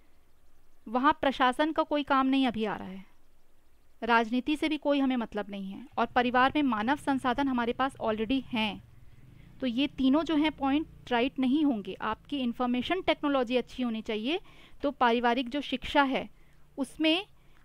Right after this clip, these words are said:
आपकी क्या देखी जाएगी? जो टेक्नोलॉजी, इन्फॉर्मेशन की टेक्नोलॉजी है, एक दूसरे से जो हमारे, अ,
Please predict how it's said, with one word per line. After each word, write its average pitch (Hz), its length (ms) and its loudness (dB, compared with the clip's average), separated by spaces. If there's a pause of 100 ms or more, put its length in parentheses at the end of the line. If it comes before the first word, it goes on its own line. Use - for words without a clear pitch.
आपकी 240 360 -4
क्या 262 220 0
देखी 269 300 -2
जाएगी? 277 340 2
जो 294 120 -6
टेक्नोलॉजी, 254 640 -2
इन्फॉर्मेशन 247 600 0
की 302 100 -4
टेक्नोलॉजी 226 560 -4
है, 190 220 -10 (480)
एक 247 200 -2
दूसरे 269 320 -2
से 277 140 -2
जो 269 140 0
हमारे, 254 400 2 (380)
अ, 208 420 -4